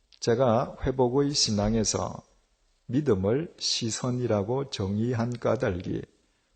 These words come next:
바로 여기에 있습니다. 우리가 하나님을 믿는다라고 말을 할 때 그 믿음은 구체적으로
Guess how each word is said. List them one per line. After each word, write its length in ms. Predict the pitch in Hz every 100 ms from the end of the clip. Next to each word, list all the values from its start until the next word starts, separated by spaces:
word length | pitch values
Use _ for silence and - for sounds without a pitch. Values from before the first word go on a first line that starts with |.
| _
바로 420 | 101 98 110 117 117
여기에 520 | 101 101 95 113 -
있습니다. 540 | 113 - 98 87 - - _ _ _ _ _ _ _ _ _ _ _ -
우리가 400 | 120 170 110 117
하나님을 600 | - - 165 170 165 160
믿는다라고 840 | 135 113 117 131 151 120 107 117
말을 380 | 123 101 101 98
할 180 | 95 -
때 280 | 87 - - _ _ - - - _ _
그 140 | - 139
믿음은 640 | 143 139 165 110 104 101
구체적으로 800 | - 104 - 139 143 98 - -